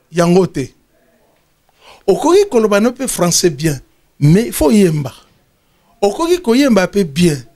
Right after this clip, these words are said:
mais il faut loba pe te. Lobi te. To, to koloba, to, na préciser bien, hein. Na lobi komba moto te.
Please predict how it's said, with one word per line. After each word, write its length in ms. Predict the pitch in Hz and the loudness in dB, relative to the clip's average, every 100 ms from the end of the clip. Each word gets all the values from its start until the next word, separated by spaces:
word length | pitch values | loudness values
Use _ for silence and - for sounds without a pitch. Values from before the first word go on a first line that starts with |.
| _ _ | _ _
mais 160 | 165 226 | -2 -2
il 60 | 233 | 0
faut 200 | - 381 | -2 0
loba 240 | 233 175 | 0 0
pe 160 | 160 202 | -6 -10
te. 140 | - 156 - _ _ _ _ _ _ _ _ _ - | -12 -20 -20 _ _ _ _ _ _ _ _ _ -4
Lobi 320 | 131 147 202 | 0 2 0
te. 160 | 208 135 - _ | 0 -4 -4 _
To, 100 | - | -20
to 120 | 117 | -10
koloba, 280 | 170 139 - - | -6 -6 -6 -10
to, 180 | 170 - _ _ _ | -12 -12 _ _ _
na 100 | 147 | -8
préciser 460 | - 226 - 214 262 | -2 -2 -2 -4 0
bien, 220 | 214 165 | 0 0
hein. 120 | 196 _ _ _ _ _ _ _ 127 | -6 _ _ _ _ _ _ _ 0
Na 140 | 151 | 2
lobi 200 | 180 233 | 4 0
komba 280 | 233 226 190 | 0 2 2
moto 240 | 151 143 | 0 -2
te. 220 | 131 - | -4 -4